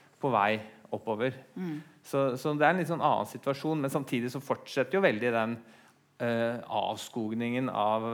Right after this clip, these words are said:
Speaker 1: av særlig tropiske skoger. Den fortsetter jo i stort tempo fortsatt. Det er jo sånn, eh, det er rundt Danmarks flateinnhold som forsvinner hvert år. Eh, så det er en sånn, eh, jeg tror hvis skogen kunne snakke,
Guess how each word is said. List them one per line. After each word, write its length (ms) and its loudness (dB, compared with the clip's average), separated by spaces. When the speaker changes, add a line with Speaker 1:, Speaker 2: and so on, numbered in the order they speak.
Speaker 1:
av 180 -4
særlig 400 0
tropiske 460 -10
skoger. 400 -4
Den 180 -2
fortsetter 540 -4
jo 100 2
i 380 -2
stort 500 -10
tempo 300 -10
fortsatt. 440 -2
Det 140 -4
er 140 2
jo 80 -8
sånn, 240 -2
eh, 440 -4
det 160 2
er 80 4
rundt 240 -2
Danmarks 400 2
flateinnhold 640 -2
som 100 -8
forsvinner 460 -4
hvert 240 -4
år. 160 4
Eh, 720 -2
så 80 -4
det 80 8
er 80 6
en 80 -2
sånn, 320 2
eh, 1200 -12
jeg 180 4
tror 240 2
hvis 240 -2
skogen 480 -4
kunne 240 -4
snakke, 540 -4